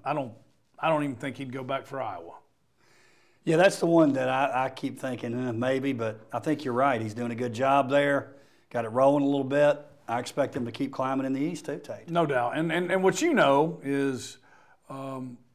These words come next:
Speaker 1: if you haven't been there, for those that maybe don't get it, let me tell you something. What Kentucky's done with their football facilities, with Kroger Field, and then,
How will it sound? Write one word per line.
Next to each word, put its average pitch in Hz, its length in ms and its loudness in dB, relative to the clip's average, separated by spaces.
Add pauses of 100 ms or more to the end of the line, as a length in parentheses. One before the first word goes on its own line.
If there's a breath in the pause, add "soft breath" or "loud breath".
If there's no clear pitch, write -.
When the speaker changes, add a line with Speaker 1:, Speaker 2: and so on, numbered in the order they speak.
(140)
Speaker 1:
if 113 140 -12
you 127 80 -6
haven't 170 400 6
been 165 220 -4
there, 190 220 -6
for 135 140 -14
those 151 240 0
that 143 80 -8
maybe 147 260 0
don't 143 240 -2
get 147 160 -2
it, 147 100 -2
let 147 120 -6
me 147 60 -6
tell 156 140 -4
you 139 60 -6
something. 123 280 -12
What 143 160 -8
Kentucky's 147 580 -6
done 139 520 -8 (360 soft breath)
with 117 120 -16
their 131 140 -10
football 139 440 -4
facilities, 135 720 -8
with 110 120 -16
Kroger 139 360 -6
Field, 135 800 -6
and 127 160 -10
then, 135 220 -10